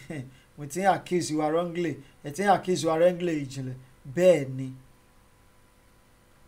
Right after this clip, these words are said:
Ọjọ́ wo lẹ ti béèrè lọ́wọ́ mi wípé àkáǹtì Da Ìjìnlẹ̀ ẹ̀ display ẹ̀ mọ́ o? Abẹ́ rò wípé àpò Ìjìnlẹ̀ lówó ń lọ ni? Abẹ́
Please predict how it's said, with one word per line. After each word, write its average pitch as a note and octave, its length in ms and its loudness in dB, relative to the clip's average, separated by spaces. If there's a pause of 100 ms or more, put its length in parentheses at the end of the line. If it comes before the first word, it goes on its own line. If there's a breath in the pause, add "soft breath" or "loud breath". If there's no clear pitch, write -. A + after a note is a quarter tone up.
(420)
Ọjọ́ A#3+ 460 8
wo B3 140 12
lẹ A#3+ 200 10
ti A#3+ 180 -2
béèrè F#3+ 360 6
lọ́wọ́ A#3 300 10
mi G#3+ 80 -2
wípé A3+ 360 4
àkáǹtì A3 640 8
Da E3+ 220 6
Ìjìnlẹ̀ F3 420 2
ẹ̀ F3 160 10
display G3+ 520 0
ẹ̀ E3 120 8
mọ́ F3+ 260 6
o? F3 280 6 (1500)
Abẹ́ C4+ 380 12
rò B3 160 12
wípé C4 320 10 (800)
àpò C4 300 10 (200)
Ìjìnlẹ̀ G#3+ 500 4
lówó C4+ 260 12
ń C4 160 12
lọ A#3+ 180 12
ni? A#3 100 2 (1500)
Abẹ́ F#3+ 260 10